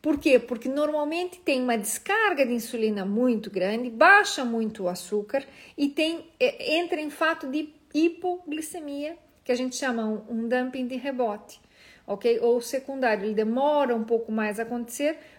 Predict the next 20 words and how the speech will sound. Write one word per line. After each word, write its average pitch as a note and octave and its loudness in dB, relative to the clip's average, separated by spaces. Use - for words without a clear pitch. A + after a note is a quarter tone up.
mas C#4+ 2
isso C#4+ -4
aí C#4+ -2
acontece. C#4+ -6
Então, C#4+ -2
normalmente C#4+ -2
é D4 8
porque A#3 -6
tá C4 2
o C4 6
açúcar B3+ -4
baixo. F#3 -6
Se F#4 2
fosse, D4+ 0
se - -2
a C4 4
Carla E4+ 2
fizer C#4+ 2
uma A#3+ -2
medidinha B3 -4